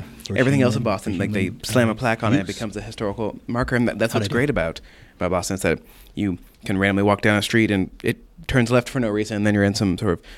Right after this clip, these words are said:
Speaker 2: historical park. Um, uh, so the, the Vilna Shul now, as you guys, um, title it, 'cause it's the Vilna Shul, comma,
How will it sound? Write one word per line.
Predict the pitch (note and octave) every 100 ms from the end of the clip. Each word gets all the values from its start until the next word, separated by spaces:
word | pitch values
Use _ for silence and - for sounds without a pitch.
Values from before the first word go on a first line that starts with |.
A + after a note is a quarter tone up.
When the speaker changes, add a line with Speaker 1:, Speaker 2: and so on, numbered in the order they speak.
| -
Speaker 2:
historical | - - G#2 G2
park. | G#2 F#2 - - -
Um, | - A#2+ G#2+ G2 _ _ _ _ _ _ - - - - -
uh, | D2+ A2+ A2+ G2
so | - E3 C#3+ C#3 - - _ -
the, | B2+ B2 -
the | B2+
Vilna | C#3+ C#3
Shul | C#3+
now, | B2+ C3 G2+
as | F2+ F2+ - -
you | F#2+
guys, | F2 F2 - -
um, | - F2 D#2 - -
title | A#2 G#2
it, | F#2+
'cause | G2+
it's | F#2+
the | A#2
Vilna | A2 G2+
Shul, | F#2 A2 G2+
comma, | - A2 G2+ F#2 G2+